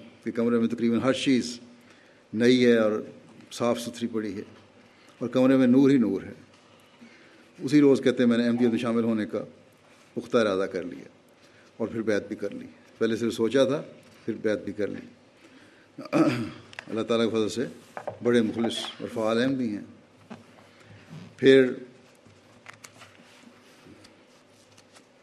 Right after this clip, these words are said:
تنزانیہ کی ایک مولم بیان کرتے ہیں کہ خاندان ایک نیک فط-، میں ایک نیک فطر خاتون تھیں، ہیں،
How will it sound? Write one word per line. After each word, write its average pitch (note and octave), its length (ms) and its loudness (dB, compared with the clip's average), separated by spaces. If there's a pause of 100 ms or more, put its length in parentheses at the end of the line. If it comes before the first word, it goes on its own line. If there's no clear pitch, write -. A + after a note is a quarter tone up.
(1600)
تنزانیہ A#2+ 540 4
کی C3 140 0 (1700)
ایک A2 180 -6
مولم A#2+ 380 4
بیان A#2 260 2
کرتے A#2 320 0
ہیں A2+ 120 -6 (1080)
کہ A2 200 0
خاندان A#2 640 0 (360)
ایک G#2+ 180 -8
نیک A2+ 180 0
فط-، A#2+ 120 -10
میں A2+ 360 0
ایک G#2 200 -6
نیک A2+ 300 -2
فطر A2 180 -4
خاتون A2 440 -4
تھیں، G#2 180 -8 (1080)
ہیں، A2+ 220 0